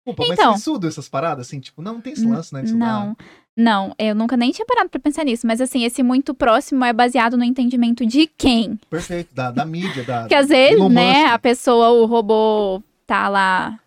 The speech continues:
Speaker 2: é, sei lá, falou bom dia, boa tarde, eu já consigo, nossa, é igual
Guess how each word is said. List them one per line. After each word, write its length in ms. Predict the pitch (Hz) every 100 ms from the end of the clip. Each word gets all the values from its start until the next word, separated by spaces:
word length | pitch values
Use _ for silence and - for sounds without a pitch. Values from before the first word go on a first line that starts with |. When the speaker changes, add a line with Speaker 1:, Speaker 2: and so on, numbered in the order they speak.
| _ _ _ _ -
Speaker 2:
é, 380 | 196 196 214 214
sei 200 | - 277
lá, 180 | 294 262
falou 300 | 233 214 208
bom 160 | 202 208
dia, 160 | 214
boa 120 | 196 214
tarde, 360 | 220 208 233
eu 80 | 247
já 220 | 262 269 277
consigo, 380 | - 262 240
nossa, 540 | 262 254 247 - - 226
é 120 | 214
igual 680 | 202 214 208 208 214 214